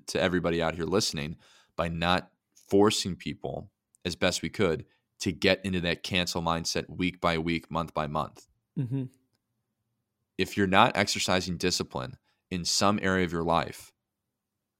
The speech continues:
Speaker 1: you're just floating from event to event. That was from, uh, actually the Superior Man book. <laughs>
Speaker 2: Oh, God. <laughs>
Speaker 1: And it's not what it sounds like. It's about being,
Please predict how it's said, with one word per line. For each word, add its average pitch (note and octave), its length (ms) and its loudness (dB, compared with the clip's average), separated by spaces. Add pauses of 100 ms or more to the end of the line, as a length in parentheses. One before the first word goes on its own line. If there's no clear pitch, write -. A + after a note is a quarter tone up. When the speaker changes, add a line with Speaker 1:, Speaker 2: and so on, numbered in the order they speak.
(200)
Speaker 1:
you're F2+ 100 -6
just F#2+ 200 0
floating F#2 380 4
from E2 360 -4 (100)
event F2 340 -2
to F2+ 120 -2
event. D#2 440 -4 (600)
That E2 80 2
was E2+ 140 2
from, F2 360 0
uh, C#2 280 -4 (920)
actually E2+ 540 -2 (420)
the F2 340 2
Superior F#2 500 4
Man D#2+ 260 -2
book. - 380 -8
<laughs> - 40 -20 (1120)
Speaker 2:
Oh, A2+ 180 0
God. G2+ 380 -4
<laughs> - 40 0 (560)
Speaker 1:
And - 140 2
it's F2+ 200 -2 (120)
not C3 120 10
what C3 120 10
it G2 60 2
sounds A2+ 340 4
like. F2 200 0
It's E2+ 120 -8
about E2+ 240 0
being, F#2 260 -2